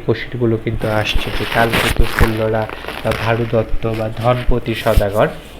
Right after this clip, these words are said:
এটা কোথায় দেখা যায়? আহ, এটা দেখা যায় হচ্ছে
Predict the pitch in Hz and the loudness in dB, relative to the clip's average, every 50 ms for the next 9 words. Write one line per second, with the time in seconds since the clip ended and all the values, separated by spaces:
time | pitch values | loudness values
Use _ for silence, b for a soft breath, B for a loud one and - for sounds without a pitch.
0 | - - 117 - 113 113 - 127 117 - 127 123 117 107 101 - - 104 95 - | -10 -8 -4 -4 -4 -2 -2 -4 -2 0 0 0 2 0 -4 -4 -4 -6 -4 -4
1 | 98 90 - - B B B B B B B - - - - 110 113 113 - 117 | -4 -6 -6 -10 B B B B B B B -16 -12 -6 -4 -2 -2 -2 -2 -2
2 | 117 120 113 110 - 123 113 127 120 113 113 113 - - - 175 | 0 0 0 2 2 0 2 2 -2 -2 -2 -4 -4 -2 -4 -2